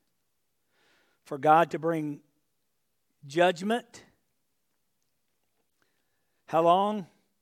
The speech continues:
w-, will you avenge our blood on those who dwell on earth?"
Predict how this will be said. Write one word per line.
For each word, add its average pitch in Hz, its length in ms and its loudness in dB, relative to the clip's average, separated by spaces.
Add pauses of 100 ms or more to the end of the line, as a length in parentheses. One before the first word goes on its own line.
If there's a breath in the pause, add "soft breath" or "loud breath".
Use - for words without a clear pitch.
(680)
w-, 170 120 -14 (120)
will 160 100 -6
you 170 440 -10
avenge 165 380 -4
our 165 140 2
blood 180 320 0
on 160 140 -6
those 170 240 -4
who 170 60 -6
dwell 156 280 -4
on 190 60 -6
earth?" - 160 -12